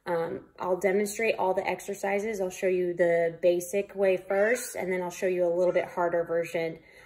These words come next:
I want you to do the version that you can have the best form on, okay? You're gonna do ten reps. How easy is that? Whatever exercises you pick, it's just ten, okay? And then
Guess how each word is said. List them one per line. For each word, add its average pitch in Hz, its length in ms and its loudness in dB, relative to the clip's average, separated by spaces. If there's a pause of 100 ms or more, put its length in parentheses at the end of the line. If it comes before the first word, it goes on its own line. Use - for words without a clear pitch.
(100)
I 190 100 0
want 196 140 0
you 208 80 -2
to 202 100 2 (200)
do 220 280 -6
the - 80 8
version 220 640 2
that 190 240 0
you 190 80 -4
can 185 160 -8
have 185 160 -6
the 170 60 -2
best 170 520 -2
form 175 300 2
on, - 180 -10
okay? 185 580 -4 (580)
You're 208 120 -2
gonna 233 160 2
do 233 140 -4 (100)
ten 269 540 0
reps. - 500 2 (180)
How 208 140 -4
easy 190 240 -2
is 160 80 -6
that? 156 220 -2
Whatever 247 680 6 (280)
exercises 220 580 -4
you 202 80 -10
pick, 233 240 -6
it's - 200 -10
just - 400 -4
ten, 151 220 -4 (220)
okay? 196 480 -2 (680)
And 185 320 0
then 226 460 2